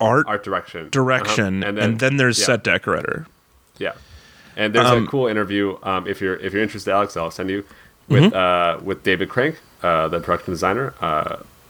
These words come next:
Speaker 2: for, uh, that you can, like, see sort of, like, how they kind of went about, um,
Speaker 1: Specifically
Speaker 2: yeah,
Speaker 1: about this
Speaker 2: making
Speaker 1: film.
Speaker 2: Yeah, yeah, exactly.
Speaker 1: Oh,
Speaker 2: So,
Speaker 1: cool.
Speaker 2: like,
Speaker 1: Yeah, I
Speaker 2: it's kind of
Speaker 1: definitely wanna have that.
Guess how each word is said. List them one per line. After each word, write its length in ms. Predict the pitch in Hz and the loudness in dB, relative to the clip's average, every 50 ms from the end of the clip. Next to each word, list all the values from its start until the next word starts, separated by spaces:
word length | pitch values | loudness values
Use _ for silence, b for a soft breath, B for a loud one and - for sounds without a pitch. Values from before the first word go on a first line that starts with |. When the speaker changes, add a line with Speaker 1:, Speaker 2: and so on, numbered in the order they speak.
| - - | -20 -12
Speaker 2:
for, 320 | - 80 82 82 78 73 - - - | -6 -2 0 0 0 -2 -4 -4 0
uh, 300 | 85 82 80 80 82 76 | 0 2 2 2 2 0
that 120 | 78 90 90 | -2 -6 -8
you 60 | 90 | -6
can, 120 | - 87 | -6 -4
like, 160 | 87 82 82 - - - - | -4 -4 -4 -6 -10 -20 -20
see 200 | - - - 101 | -14 -8 -4 -4
sort 140 | 95 - - | -4 -2 -2
of, 60 | 95 90 | -2 -2
like, 100 | 87 82 | -2 -2
how 160 | - - 87 | 0 0 0
they 100 | 82 82 | 0 0
kind 180 | 82 - 90 82 82 | -4 -6 -6 -6 -6
of 80 | 82 | -4
went 200 | 82 85 85 73 - - | -6 -6 -6 -8 -10 -10
about, 340 | 85 82 85 80 80 80 - - B B B B B B B B _ - - - | -6 -4 -4 -2 -4 -4 -6 -12 B B B B B B B B _ -8 -2 2
um, 480 | 85 85 85 82 82 82 80 78 73 - - - - | 2 4 4 4 2 0 -2 -4 -8 -10 -6 -2 -2
Speaker 1:
Specifically 360 | 127 - 143 131 156 143 131 | 0 0 0 -2 -2 -2 -2
Speaker 2:
yeah, 40 | 127 117 | -2 0
Speaker 1:
about 180 | 123 120 110 | -2 -2 -2
this 120 | - 120 110 | -4 -6 -4
Speaker 2:
making 60 | - | -2
Speaker 1:
film. 280 | - 123 104 95 95 107 _ _ _ _ _ _ _ _ _ _ _ - | -2 -2 -2 -4 -8 -12 _ _ _ _ _ _ _ _ _ _ _ -6
Speaker 2:
Yeah, 220 | 117 117 113 92 98 | -4 -2 0 0 0
yeah, 100 | 107 101 | -2 -2
exactly. 380 | 85 87 92 95 90 - 120 | -4 -4 -8 -8 -6 -2 0
Speaker 1:
Oh, 200 | 135 160 143 113 | 2 2 2 0
Speaker 2:
So, 100 | 110 117 | 0 0
Speaker 1:
cool. 160 | 120 135 165 | 0 2 2
Speaker 2:
like, 100 | 156 117 | 2 2
Speaker 1:
Yeah, 100 | 117 135 | 2 0
I 20 | 135 | 0
Speaker 2:
it's 60 | 110 | 2
kind 80 | - 139 | 2 0
of 40 | 151 | 0
Speaker 1:
definitely 180 | - 127 107 104 | 0 0 0 0
wanna 120 | 104 101 - | 0 0 0
have 160 | 104 101 101 | -2 -2 0
that. 280 | 110 117 110 101 - | 0 0 0 -2 -4